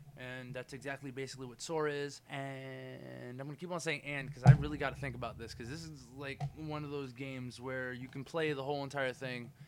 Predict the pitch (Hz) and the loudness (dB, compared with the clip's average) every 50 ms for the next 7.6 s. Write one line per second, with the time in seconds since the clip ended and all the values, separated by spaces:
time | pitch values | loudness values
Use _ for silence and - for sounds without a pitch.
0 | - - - - - 123 120 - 139 139 147 135 127 127 127 123 120 120 117 120 | -20 -20 -14 -10 -8 -8 -6 -6 -4 -2 -2 -2 -2 -2 -4 -4 -6 -6 -6 -6
1 | 120 117 113 - 113 110 - 123 123 120 117 110 - - - - - - 113 120 | -6 -6 -8 -2 0 2 2 2 0 -4 -8 -8 -12 -14 -16 -18 -16 -12 -8 -8
2 | 120 117 - 123 113 - 127 117 110 110 104 - - - - - - - - - | -8 -8 -10 -12 -12 -10 -10 -8 -8 -10 -12 -16 -20 -20 -20 -20 -20 -20 -20 -20
3 | - - - - - - - - - - 123 127 139 139 135 131 135 135 127 104 | -20 -20 -20 -20 -20 -20 -20 -20 -18 -8 -4 -2 0 0 0 0 0 -2 -2 -4
4 | 113 117 110 110 110 117 131 - - - - 131 127 123 113 113 117 113 104 113 | -6 -6 -6 -6 -6 -8 -8 -8 -12 -10 -8 -6 -6 -6 -6 -6 -8 -8 -8 -6
5 | 107 110 104 - - 139 - - - - - - 139 - - - - - - - | -4 -4 -4 -2 -2 -4 -4 -4 -10 -16 -16 -16 -16 -16 -18 -20 -20 -20 -16 -10
6 | 120 127 123 123 123 127 123 120 120 - 151 - - - - - - - - - | -6 -4 -2 0 0 0 -2 -2 -4 -8 -10 -12 -12 -14 -14 -14 -18 -20 -20 -20
7 | - - 185 190 190 180 190 185 180 175 175 160 | -10 -6 -4 -2 0 0 0 0 0 -2 -4 -8